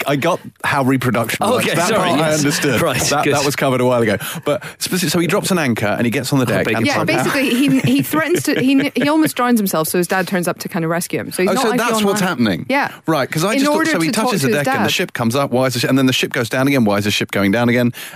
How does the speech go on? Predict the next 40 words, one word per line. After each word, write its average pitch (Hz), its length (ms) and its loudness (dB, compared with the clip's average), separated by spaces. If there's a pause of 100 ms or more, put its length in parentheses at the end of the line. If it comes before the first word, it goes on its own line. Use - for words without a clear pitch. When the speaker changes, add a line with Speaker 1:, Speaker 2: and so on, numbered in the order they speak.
Speaker 1:
I 127 80 0
wondered 156 300 0
if 151 100 -2
there 143 140 0
were 127 100 4
rules 123 500 2
here 95 200 2
that 90 100 -4
I 104 60 0
just 101 160 -4
wasn't 101 240 -2
aware 95 280 0
of. - 220 -10 (300)
Speaker 3:
No, 294 160 4
I 262 80 2
think, 285 200 0
I 240 80 -2
think 262 200 2
hi-, - 240 -2
his 208 180 0
dad 202 160 0
just - 180 -6
can't, 180 360 -6
like, 165 220 -4
hang 175 220 -4
out 170 160 -4
forever, 170 380 -4
basically, - 460 -6
'cause 175 120 -8
he's 165 120 -4
not 165 140 -4
allowed 165 300 -4
to 151 140 -8
by 147 100 -8
the 156 100 -12
curse, 165 400 -10 (100)
is 170 120 -6
the - 60 -4
Speaker 1:
Okay. 160 60 -4
Speaker 3:
idea. 170 220 -8